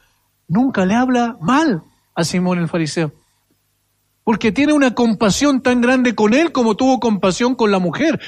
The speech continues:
porque ambos estaban en la misma condición y necesitan lo mismo. En conclusión, hermanos, no hay peor ciego que el que no quiere ver, dice un dicho popular, ¿cierto?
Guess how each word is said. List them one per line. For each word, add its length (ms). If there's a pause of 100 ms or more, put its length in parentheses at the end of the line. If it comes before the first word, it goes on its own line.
(120)
porque 240
ambos 340
estaban 280
en 40
la 80
misma 280
condición 440
y 60
necesitan 500
lo 80
mismo. 240 (3250)
En 140
conclusión, 580
hermanos, 440 (2000)
no 120
hay 80
peor 240
ciego 320
que 100
el 80
que 100
no 120
quiere 180
ver, 220
dice 320 (140)
un 120
dicho 240
popular, 380
¿cierto? 240